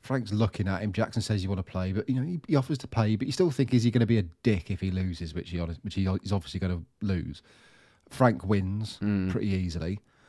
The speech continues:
Speaker 1: and he's, but he's not annoyed and he's not an arsehole about it. You know, it, um, he ta-, he s-, he says, you know, "Do you want, if you wanna see some real fighting, come to the Kumite."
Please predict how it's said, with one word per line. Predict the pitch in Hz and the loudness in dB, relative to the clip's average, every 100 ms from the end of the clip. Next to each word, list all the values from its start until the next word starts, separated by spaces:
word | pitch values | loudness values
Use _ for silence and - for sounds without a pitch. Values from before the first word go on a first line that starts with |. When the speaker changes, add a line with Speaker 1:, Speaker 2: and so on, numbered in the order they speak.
| _ _ - | _ _ 2
Speaker 1:
and | 127 | 4
he's, | 127 | 4
but | 127 151 | 2 0
he's | 156 | 2
not | 196 170 | 2 2
annoyed | 175 196 135 | 2 4 4
and | |
he's | 104 135 | 2 0
not | - | 2
an | |
arsehole | 135 135 - 95 87 | 2 2 0 -2 -2
about | 82 82 76 | -2 -4 -4
it. | 82 - | -8 -8
You | 101 | -6
know, | 82 95 - 82 - | -6 -8 -12 -16 -12
it, | 120 - _ - _ _ _ _ _ _ _ _ _ - | -12 -12 _ -20 _ _ _ _ _ _ _ _ _ -4
um, | 131 107 110 107 110 - _ _ _ _ _ _ _ | -2 0 0 0 -2 -6 _ _ _ _ _ _ _
he | 143 | -6
ta-, | 127 135 | 6 6
he | 135 | 6
s-, | 120 147 | 0 0
he | 131 | 0
says, | 113 131 110 | 4 4 6
you | |
know, | 110 | 4
"Do | 104 | 4
you | 117 | 4
want, | 117 | 2
if | 117 | 2
you | 120 | 4
wanna | 113 | 4
see | 107 | 2
some | 104 | 2
real | 110 110 | 4 4
fighting, | - 101 95 98 | 4 0 0 -2
come | 110 101 | -2 -2
to | 95 | -4
the | 98 | 2
Kumite." | 123 110 101 90 87 | 4 4 2 -2 -2